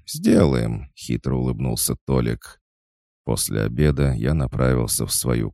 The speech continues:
комнату. Кстати, Алиса и Иришка хихикали в оранжерее, как будто утром ничего и не было.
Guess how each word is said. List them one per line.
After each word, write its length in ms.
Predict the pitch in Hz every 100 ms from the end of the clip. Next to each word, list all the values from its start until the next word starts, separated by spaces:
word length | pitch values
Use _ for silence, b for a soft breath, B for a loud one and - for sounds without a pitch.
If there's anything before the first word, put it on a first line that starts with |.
| -
комнату. 720 | 62 58 55 53 58 57 - - _ _ _
Кстати, 760 | - - - 92 80 85 87 71 73
Алиса 560 | 62 73 85 76 - 62
и 320 | - 69 73
Иришка 540 | 82 90 - - 76
хихикали 760 | 67 - 78 - 87 - 71 60
в 120 | 58
оранжерее, 880 | 62 62 58 64 78 78 57 - - -
как 180 | 60 64
будто 380 | 85 - 62 -
утром 520 | 82 82 71 57 - -
ничего 540 | 101 85 - 80 71
и 80 | 69
не 260 | 78 85 67
было. 420 | 57 52 52 50